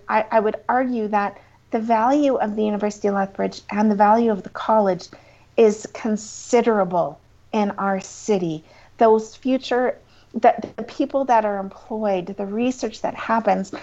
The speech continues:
and then the, the minds that are, are being molded and, and the exploration that's being had, the, the value of that cannot be measured, and it, it's so, so important. Yet we can measure it a little bit,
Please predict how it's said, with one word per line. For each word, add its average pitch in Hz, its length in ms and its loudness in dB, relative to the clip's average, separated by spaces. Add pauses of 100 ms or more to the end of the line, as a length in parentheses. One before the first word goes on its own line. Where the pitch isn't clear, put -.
(240)
and 233 160 6
then 226 220 4
the, 202 200 2 (100)
the 220 100 4
minds 240 760 2
that 214 180 4
are, 214 180 -2 (180)
are 233 120 4
being 220 340 0
molded 208 640 0
and, 196 380 -2
and 208 200 0
the - 160 0
exploration 214 720 0
that's 196 200 -4
being 196 260 -2
had, 196 440 0 (240)
the, 240 320 6
the 226 80 2
value 240 600 2
of 202 340 0
that 202 500 -2 (320)
cannot 226 480 0
be 208 140 -4
measured, 185 600 -2
and 196 140 0
it, 196 200 -2
it's 202 200 -2
so, 233 440 0
so 220 320 -2
important. 196 640 -4 (500)
Yet 294 300 4
we 311 80 -6
can 359 160 -6
measure 440 240 -4
it 320 80 -2
a 285 120 0
little 294 200 0
bit, 214 340 -2